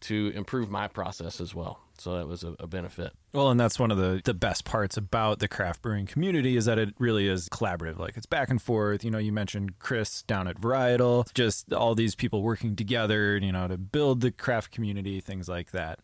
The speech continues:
Speaker 2: But I do wanna kinda go back. Y-, Chris, you mentioned, you know, that we knew that this chiller was gonna be a little bit oversized for us. Tom, can you kinda speak to, like, you know, what are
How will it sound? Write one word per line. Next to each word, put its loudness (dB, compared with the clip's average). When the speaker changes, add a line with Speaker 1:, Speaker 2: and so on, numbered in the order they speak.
Speaker 2:
But 0
I 0
do 6
wanna 4
kinda 4
go 4
back. 2
Y-, -2
Chris, 0
you 2
mentioned, 0
you -2
know, 0
that 0
we 2
knew 2
that 0
this 0
chiller 2
was 0
gonna 0
be 0
a -2
little -2
bit -2
oversized 2
for -2
us. -2
Tom, 2
can 0
you 2
kinda 0
speak 0
to, 2
like, 0
you -2
know, 0
what 2
are 0